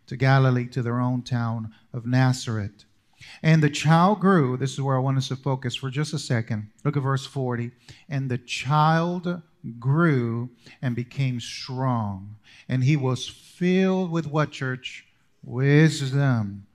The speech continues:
And the grace of God was on him. I love that. I love that. Luke emphasizes that Jesus was perfectly obedient to God, even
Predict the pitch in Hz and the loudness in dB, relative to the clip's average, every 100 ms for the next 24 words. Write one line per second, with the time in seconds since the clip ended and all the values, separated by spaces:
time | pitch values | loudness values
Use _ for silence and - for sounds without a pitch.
0 | _ _ - 135 127 120 117 117 135 135 | _ _ -8 -4 -2 -2 -4 -4 0 4
1 | 151 165 170 175 180 - - 156 147 135 | 8 8 6 4 0 -6 -10 -6 -4 -6
2 | 120 143 123 107 98 95 - _ _ _ | -2 2 2 0 -2 -6 -10 _ _ _
3 | - 117 123 123 120 120 - - _ _ | -10 -4 -2 0 0 -2 -6 -16 _ _
4 | 120 117 117 117 113 113 123 - 127 110 | -8 -6 -6 -6 -6 -8 -10 -6 -4 -4
5 | 101 - 143 165 170 147 117 107 _ _ | -6 -2 2 2 2 0 -2 -6 _ _
6 | _ _ - 123 135 135 139 147 165 170 | _ _ -10 0 2 4 6 6 6 4
7 | 135 117 110 - _ _ - 127 180 220 | 2 -2 -4 -14 _ _ -4 6 6 6
8 | - 190 202 170 160 - 139 135 139 123 | 4 2 2 2 -2 0 0 0 -2 0
9 | 131 120 113 156 185 214 214 185 143 127 | 0 -2 -2 2 6 6 4 2 -2 -4
10 | 127 - - - 202 220 208 208 190 202 | -6 -8 -12 -2 0 0 -4 -4 0 2
11 | 185 180 175 175 165 156 156 147 185 220 | 2 2 0 0 -2 0 2 2 2 2
12 | 226 247 233 | 2 2 0